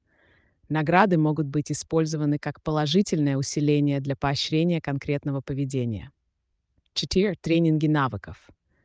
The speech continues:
Тренеры и психологи также могут использовать теорию Скиннера в работе по развитию навыков.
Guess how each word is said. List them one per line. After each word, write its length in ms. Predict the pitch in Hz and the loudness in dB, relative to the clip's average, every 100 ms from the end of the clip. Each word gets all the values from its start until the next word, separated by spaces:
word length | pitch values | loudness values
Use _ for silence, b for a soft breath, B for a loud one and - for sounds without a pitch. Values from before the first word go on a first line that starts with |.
| _ | _
Тренеры 520 | - 160 185 175 147 143 | 0 4 6 6 2 0
и 40 | |
психологи 600 | - 147 - 190 180 147 | -2 -2 0 2 2 0
также 400 | - 170 202 175 | 2 4 4 2
могут 340 | 156 156 156 139 | 2 2 -2 -4
использовать 540 | - 160 147 147 147 | -4 -2 -2 -2 -6
теорию 400 | - 143 143 139 | -2 0 0 -2
Скиннера 580 | - - 165 143 117 113 | -4 -2 0 0 -2 -6
в 60 | 143 | -4
работе 480 | 139 139 165 - | -4 0 0 0
по 140 | 147 139 | -6 -4
развитию 520 | 135 131 135 - 135 | -4 -4 -6 -4 -2
навыков. 560 | 131 120 110 - 85 | -2 -2 -6 -12 -18